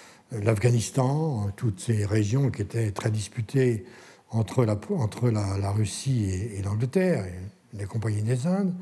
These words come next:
Et donc, euh, il a, euh, été un homme très important. Et après, il a, euh, il fut en quatre-vingt-dix-neuf, euh, ap-, euh, nommé vice-roi des Indes, donc vous voyez que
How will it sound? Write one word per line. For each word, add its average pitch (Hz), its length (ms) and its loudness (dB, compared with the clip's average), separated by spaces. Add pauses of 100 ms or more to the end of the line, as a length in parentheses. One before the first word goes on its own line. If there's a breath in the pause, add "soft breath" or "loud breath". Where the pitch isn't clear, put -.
(920 loud breath)
Et 151 120 6
donc, 180 400 4
euh, 165 300 6
il 117 140 2
a, 127 280 4
euh, 104 100 0 (640)
été 127 260 0
un 107 240 0
homme 120 160 4
très 104 240 0
important. 120 460 2
Et 117 100 0
après, 160 460 2
il 107 120 0
a, 127 260 0
euh, 98 40 -2 (1600 loud breath)
il 175 200 4
fut 175 340 4
en 117 220 2
quatre-vingt-dix-neuf, 131 1000 2
euh, 117 480 2
ap-, 123 260 -2
euh, 127 200 0
nommé 135 500 4
vice-roi 120 540 2
des 113 220 2
Indes, 170 200 2
donc 110 140 2
vous 101 60 2
voyez 113 280 2
que 101 160 -8